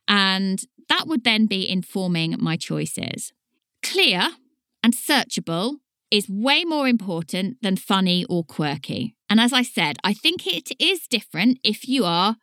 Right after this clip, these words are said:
a comedian and you are creating a comedy podcast, or yours is a drama, for example.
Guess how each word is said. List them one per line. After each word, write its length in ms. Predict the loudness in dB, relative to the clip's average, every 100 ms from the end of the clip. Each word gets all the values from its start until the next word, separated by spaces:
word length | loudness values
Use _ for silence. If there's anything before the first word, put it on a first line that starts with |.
| -4
a 80 |
comedian 760 | -2 0 2 2 2 2 0 -2
and 220 | 2 4 4
you 120 | 4
are 100 | 2
creating 480 | 0 0 0 0 -2
a 40 |
comedy 380 | 0 0 2 0
podcast, 600 | 0 -6 -4 -4 -4 -6 -12 -20 -4
or 380 | 2 4 4 2 2
yours 500 | 4 4 4 2 2
is 160 | 0 0
a 160 | 0 0
drama, 600 | 0 2 4 2 0 -4 -4
for 160 | -4
example. 720 | -4 -4 -4 -4 -8 -8 -8